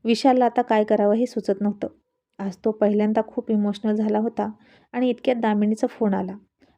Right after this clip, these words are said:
आणि आता तिला काय उत्तर द्यावं हे त्याला कळत नाही. ती झोपतच नव्हती, जणू तिला कसली तरी विचित्र फीलिंग होत होती रुद्रसाठी. आणि तिची काय अवस्था होईल हे सगळं ऐकून याचा विचार विशाल करू लागला.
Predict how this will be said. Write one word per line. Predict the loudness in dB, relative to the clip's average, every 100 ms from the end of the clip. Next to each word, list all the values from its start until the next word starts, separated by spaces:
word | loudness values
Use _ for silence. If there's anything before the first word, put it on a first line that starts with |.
| -2
आणि | 0
आता | 0 0
तिला | 0 0
काय | -2 0
उत्तर | 0 0 0
द्यावं | 2 2 0
हे | 0
त्याला | 0
कळत | 0 0 -2 0
नाही. | -2 -4 -14 _ _ _ _ _ _ _ _ _ _ _ _ _ _ _
ती | 4
झोपतच | 6 6 4 4 2
नव्हती, | 4 2 0 -8 _ _ _
जणू | 0 2 4
तिला | 4 4
कसली | 2 0 0 2
तरी | 2
विचित्र | 0 -2 -2 -2 0
फीलिंग | 0 2 0
होत | 0
होती | -2 -4 -8 -8
रुद्रसाठी. | -2 0 0 -2 -4 -6 -10 _ _ _ _ _
आणि | 0 0
तिची | 0 -4
काय | -4 0 2
अवस्था | 2 0 0
होईल | 2 2 2
हे | 0
सगळं | 0 0 2 2
ऐकून | 0 -2 -4 -6 -18 -20 _
याचा | -2 0 2
विचार | 2 2 0 0
विशाल | 0 0 -2 0
करू | 0 2
लागला. | 0 -2